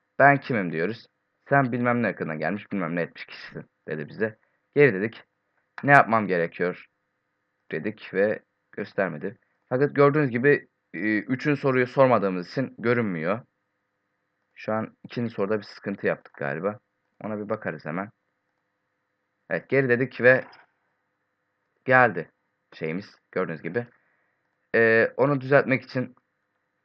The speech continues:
show mouse kursoru gösterebiliriz burada.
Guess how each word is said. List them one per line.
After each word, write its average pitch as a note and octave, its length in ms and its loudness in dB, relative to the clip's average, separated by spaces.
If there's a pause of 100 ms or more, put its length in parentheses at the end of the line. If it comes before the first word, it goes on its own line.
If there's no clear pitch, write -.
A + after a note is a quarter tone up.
(1200)
show B2+ 360 2
mouse A#2 280 2
kursoru G#2+ 400 -4
gösterebiliriz G2+ 800 -2
burada. G#2 340 -6